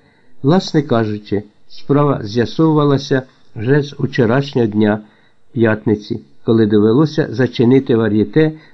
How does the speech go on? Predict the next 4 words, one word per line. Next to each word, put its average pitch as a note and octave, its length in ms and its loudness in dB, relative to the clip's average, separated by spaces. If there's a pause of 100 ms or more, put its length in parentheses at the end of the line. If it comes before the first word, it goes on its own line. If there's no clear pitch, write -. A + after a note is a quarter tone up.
(100)
внаслідок A#2+ 680 0
зникнення D3+ 560 0
його C3+ 360 4
адміністрації B2+ 880 -2